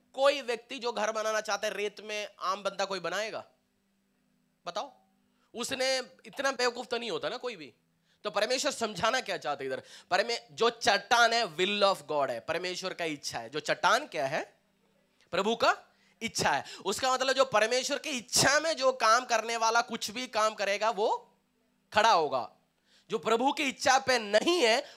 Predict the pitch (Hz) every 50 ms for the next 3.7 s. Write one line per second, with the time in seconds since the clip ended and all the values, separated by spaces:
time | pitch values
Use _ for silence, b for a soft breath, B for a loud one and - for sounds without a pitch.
0 | B - 226 - - 254 233 240 - 226 226 240 269 285 320 320 - - - -
1 | - 208 214 220 220 214 190 190 202 202 196 202 220 233 - 220 208 226 240 247
2 | 240 262 233 247 233 220 - - 240 202 208 220 254 277 247 226 233 254 B B
3 | B 196 208 208 - 226 214 214 196 185 180 240 339